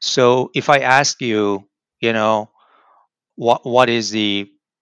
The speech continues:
tenth number after twenty,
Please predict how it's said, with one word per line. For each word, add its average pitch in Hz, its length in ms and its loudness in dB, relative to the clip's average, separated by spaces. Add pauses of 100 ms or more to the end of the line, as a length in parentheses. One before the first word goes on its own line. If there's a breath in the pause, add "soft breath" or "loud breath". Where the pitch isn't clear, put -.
(800)
tenth 156 400 -6
number 95 600 -6
after 101 360 -4
twenty, 98 720 -10